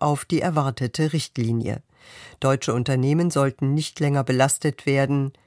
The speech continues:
stärker belastet werden als europäische Partner, meinte Hebestreit.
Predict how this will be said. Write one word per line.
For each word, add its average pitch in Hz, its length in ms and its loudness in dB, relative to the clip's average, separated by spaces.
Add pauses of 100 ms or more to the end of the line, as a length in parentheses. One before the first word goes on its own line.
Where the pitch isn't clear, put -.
(360)
stärker 147 540 0
belastet 143 600 -2
werden 139 280 0
als 127 180 -4
europäische 135 680 -2
Partner, 131 560 0
meinte 127 340 0
Hebestreit. 131 720 0